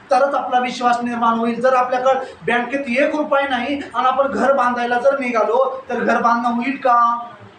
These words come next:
जर बँकेतच पैसे नाहीत, तर मग घर बांधायचंच कशाला? जसं आहे तसंच राहू द्या.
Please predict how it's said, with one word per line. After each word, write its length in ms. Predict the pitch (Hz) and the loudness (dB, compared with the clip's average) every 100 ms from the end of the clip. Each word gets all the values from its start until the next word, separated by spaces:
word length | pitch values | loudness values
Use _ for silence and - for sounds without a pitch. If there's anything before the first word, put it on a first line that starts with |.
| - - - - - - | -20 -20 -20 -20 -20 -12
जर 100 | 233 | -8
बँकेतच 600 | 214 233 233 226 294 415 | -4 -2 -2 -4 -6 -6
पैसे 320 | - 554 - 302 | 0 -2 0 -4
नाहीत, 320 | 233 269 285 - - | -2 -2 -6 -12 -10
तर 100 | 240 | -6
मग 220 | 233 247 226 | -6 -6 -4
घर 120 | 214 | -2
बांधायचंच 600 | 202 202 202 214 277 277 | 2 2 2 0 0 0
कशाला? 640 | 254 240 220 226 190 - - - - - - - - - - - | -4 -6 -8 -6 -6 -8 -16 -20 -20 -20 -20 -20 -20 -20 -20 -10
जसं 220 | 214 220 269 | -6 0 4
आहे 360 | 269 247 247 | 4 2 0
तसंच 240 | 277 330 320 | 0 0 2
राहू 240 | 294 285 | 2 4
द्या. 120 | 277 | 2